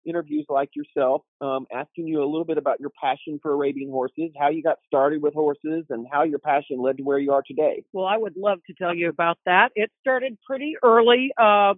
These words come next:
Speaker 2: my family had horses all the way back into the fifties in Chicago, and there's a lot of history there, but mostly with the American Saddlebred.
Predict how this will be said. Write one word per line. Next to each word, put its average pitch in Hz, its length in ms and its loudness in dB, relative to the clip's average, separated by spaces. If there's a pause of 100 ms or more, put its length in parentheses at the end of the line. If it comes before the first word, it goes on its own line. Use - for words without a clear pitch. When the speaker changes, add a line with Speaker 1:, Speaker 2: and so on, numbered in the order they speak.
Speaker 2:
my 220 180 4
family 226 460 -2
had 208 240 2
horses 214 580 0
all 208 280 4
the 208 100 -4
way 202 220 -4
back 196 300 -6 (560)
into 302 200 4
the 254 200 4
fifties 254 500 0
in 226 160 -2
Chicago, 214 1040 4 (100)
and 190 560 2
there's 185 280 2
a 175 60 -2
lot 175 220 2
of 180 80 0
history 196 320 -6
there, 185 180 0
but 180 200 -4
mostly 233 400 0
with 196 160 -6
the 196 80 -8
American 180 520 -4
Saddlebred. 170 580 0